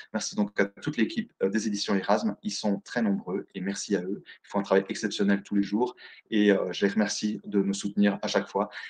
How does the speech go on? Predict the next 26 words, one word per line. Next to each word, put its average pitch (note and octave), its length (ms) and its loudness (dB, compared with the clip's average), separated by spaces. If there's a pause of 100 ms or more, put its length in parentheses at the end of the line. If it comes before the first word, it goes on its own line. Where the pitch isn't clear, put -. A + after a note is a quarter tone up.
(100)
et, G2+ 140 4
euh, F#2+ 160 2
de G2 120 2
m'accompagner G2 540 2
dans G2 120 2
mes F#2 180 -6
aventures F#2+ 400 -2
éditoriales G2 540 0
et F#2 60 2
de F#2 180 -6
toujours A#2 240 -2
me G#2+ 80 2
faire G2+ 220 -2
confiance. A2 360 -2
Et - 40 -14
c'est G2 160 0
vraiment, G2 360 2 (360)
euh, F2+ 800 0
super. - 800 -6
Je - 100 -6
suis G2+ 280 -2
heureux G2+ 360 6
dans G2+ 120 4
ma G2+ 80 6
maison G2+ 360 2
d'édition. G2+ 440 -2